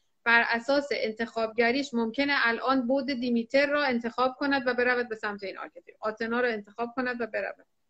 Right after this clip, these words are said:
تا وقتی هم که بر مبنای شور زندگی باشه رو اون آرکتایپ محورش میچرخه. بعدم باز یا برمیگرده، اصلاً آتنا دیگه نیست، بعد دیمیتر دیگه نیست، یا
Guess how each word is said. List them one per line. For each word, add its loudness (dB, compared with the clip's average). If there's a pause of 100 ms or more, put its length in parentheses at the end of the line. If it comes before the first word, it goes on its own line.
(600)
تا -2
وقتی 4
هم 2
که -4
بر 0
مبنای 0
شور -6
زندگی -4
باشه -4
رو -2
اون -6
آرکتایپ -4 (640)
محورش 2
میچرخه. -2
بعدم 2
باز 2
یا 4
برمیگرده، 6
اصلاً -2
آتنا 0
دیگه 0
نیست، 0
بعد 0 (380)
دیمیتر 0
دیگه -2
نیست، 0
یا 2